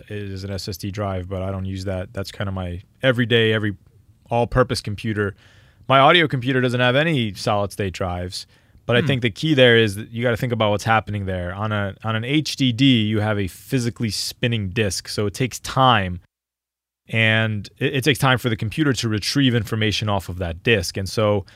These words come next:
Speaker 1: a common optimization technique is to not have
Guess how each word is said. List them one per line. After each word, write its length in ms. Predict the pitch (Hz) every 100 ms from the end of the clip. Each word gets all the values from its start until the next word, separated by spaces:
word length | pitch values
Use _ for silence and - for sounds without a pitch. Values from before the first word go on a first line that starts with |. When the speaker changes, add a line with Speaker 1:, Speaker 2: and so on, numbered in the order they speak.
| _ _
Speaker 1:
a 80 | -
common 320 | - 131 123
optimization 760 | 113 107 113 104 113 113 - 104
technique 480 | 104 98 104 98
is 100 | 98 -
to 120 | 107
not 340 | 101 117 123
have 480 | 107 113 110 104 98